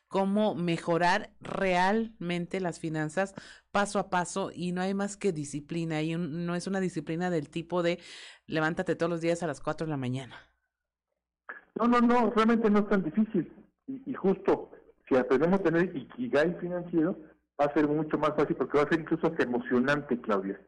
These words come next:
Speaker 1: Así
Speaker 2: El
Speaker 1: es.
Speaker 2: que estés ahorrando para el viaje, el auto, la casa, el retiro, la escuela de los hijos, etcétera, etcétera, ¿no?
Speaker 1: Y esta, la herramienta es muy sencilla, agarre papel y lápiz.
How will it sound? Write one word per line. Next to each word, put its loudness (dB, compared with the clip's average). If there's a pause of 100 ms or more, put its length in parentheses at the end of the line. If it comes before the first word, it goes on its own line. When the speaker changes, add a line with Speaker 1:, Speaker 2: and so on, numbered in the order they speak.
(120)
Speaker 1:
Así -6
Speaker 2:
El 2
Speaker 1:
es. -2
Speaker 2:
que 0
estés 0
ahorrando 2 (340)
para 4
el 2
viaje, 2
el 0
auto, 2
la 2
casa, 0 (300)
el 0
retiro, 2
la 0
escuela 4
de 2
los 0
hijos, -6
etcétera, -2
etcétera, -8
¿no? -8 (840)
Speaker 1:
Y -2
esta, 0
la 2
herramienta 2
es 4
muy 4
sencilla, -2
agarre -2
papel -4
y 2
lápiz. -6